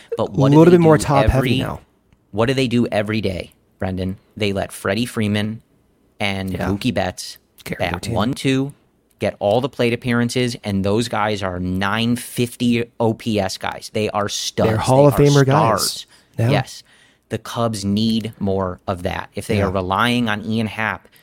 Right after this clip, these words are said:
Speaker 1: and Dansby Swanson and,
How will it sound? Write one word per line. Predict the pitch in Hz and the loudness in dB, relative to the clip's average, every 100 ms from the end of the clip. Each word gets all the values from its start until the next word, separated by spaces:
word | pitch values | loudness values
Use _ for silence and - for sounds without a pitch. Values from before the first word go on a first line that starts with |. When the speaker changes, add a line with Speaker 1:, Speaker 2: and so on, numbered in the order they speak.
| _ - | _ -8
Speaker 1:
and | 101 | -6
Dansby | 98 104 110 113 107 | -2 -2 0 -2 -2
Swanson | - 104 113 - 95 87 - - - - | -2 -2 -2 -4 -6 -6 -12 -20 -20 -8
and, | 107 104 101 101 | -4 -2 -2 -4